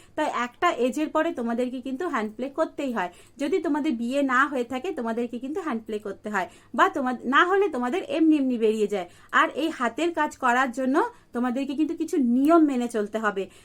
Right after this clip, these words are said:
দেখো, যখন তোমাদের ওই ইটা পিটা যখন ভিজে যাচ্ছে, তখন ওই জায়গাটা হচ্ছে গিয়ে সফট জায়গা,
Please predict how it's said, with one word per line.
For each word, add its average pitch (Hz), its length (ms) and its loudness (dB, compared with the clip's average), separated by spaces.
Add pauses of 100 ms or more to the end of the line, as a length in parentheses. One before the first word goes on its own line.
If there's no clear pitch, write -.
(140)
দেখো, 240 400 -2 (260)
যখন 277 500 2
তোমাদের 294 500 -2
ওই 254 420 2
ইটা 277 200 -2
পিটা 269 340 -6
যখন 302 280 -2
ভিজে 240 240 0
যাচ্ছে, 254 400 -2
তখন 294 360 0
ওই 311 140 2
জায়গাটা 254 460 0
হচ্ছে 294 260 -6
গিয়ে 320 120 -4
সফট 339 400 6
জায়গা, 202 400 -2